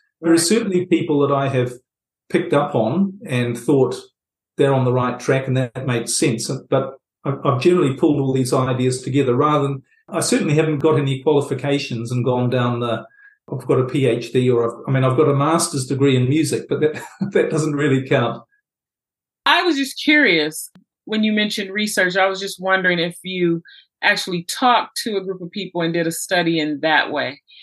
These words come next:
Speaker 2: So it was just purely curiosity. <laughs> My next question would have been, what was your findings from that group of people or, or something like that?
Speaker 1: Right.
Speaker 2: What are the four parts of the brain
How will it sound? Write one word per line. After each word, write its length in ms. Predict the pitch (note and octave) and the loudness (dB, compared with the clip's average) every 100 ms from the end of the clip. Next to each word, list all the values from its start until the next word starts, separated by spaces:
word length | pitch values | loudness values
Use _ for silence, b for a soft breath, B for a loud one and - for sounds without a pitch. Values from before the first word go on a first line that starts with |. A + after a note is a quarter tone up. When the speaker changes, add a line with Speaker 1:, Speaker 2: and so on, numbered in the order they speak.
| B - | B -18
Speaker 2:
So 280 | - A3 | -2 2
it 40 | A#3+ | 2
was 120 | A3 | 2
just 400 | A#3 A3 - - _ _ _ - | -2 -4 -8 -12 _ _ _ -14
purely 380 | - A#3 F#3+ F3 | -2 0 2 -2
curiosity. 960 | - F#3+ D#3+ D#3 D3+ - C3+ G3 F3 _ | -4 -2 0 0 -2 -6 -4 -4 -6 _
<laughs> 60 | A3 | 0
My 120 | A3 | 2
next 280 | A#3+ B3 - | 2 0 -2
question 360 | G#3+ G3+ G3 | -2 -2 -6
would 80 | F#3+ | -8
have 120 | F3+ | -4
been, 340 | F3 E3+ E3+ F3 B B _ _ | 0 2 0 -4 B B _ _
what 300 | F#3 G3+ G3+ | -6 0 0
was 160 | F#3+ | 0
your 120 | F3+ F3+ | 0 0
findings 540 | F#3+ F3 E3+ E3 E3 | 2 2 2 -2 -4
from 200 | E3 D#3 | -6 -4
that 320 | D3 C3+ - - _ _ _ E3+ | -2 -4 -8 -14 _ _ _ -4
group 200 | E3 D3+ | -4 -4
of 80 | - | -10
people 420 | - D#3+ D3 C3+ | -10 -8 -6 -6
or, 240 | C3 C#3 D3 | -6 -8 -10
or 40 | |
something 320 | - D#3 D3 | -8 -8 -8
like 200 | A#2+ A2 - | -10 -10 -10
that? 220 | G2+ - - C#3 | -10 -10 -10 -4
Speaker 1:
Right. 280 | C3+ A2+ - - _ _ _ _ _ - - | -2 -2 -6 -16 _ _ _ _ _ -20 -16
Speaker 2:
What 340 | G#3 A#3 D#4+ | -2 2 4
are 160 | G4 D4+ | 4 2
the 80 | |
four 460 | C4 - B3 B3 B3 | -4 -2 2 2 0
parts 320 | B3 A3+ A3 | 0 -2 -4
of 80 | G3 | -10
the 100 | G3 | -10
brain 640 | F3+ G#3 G#3 G3 F#3+ F#3+ | -6 -2 -2 -2 -6 -10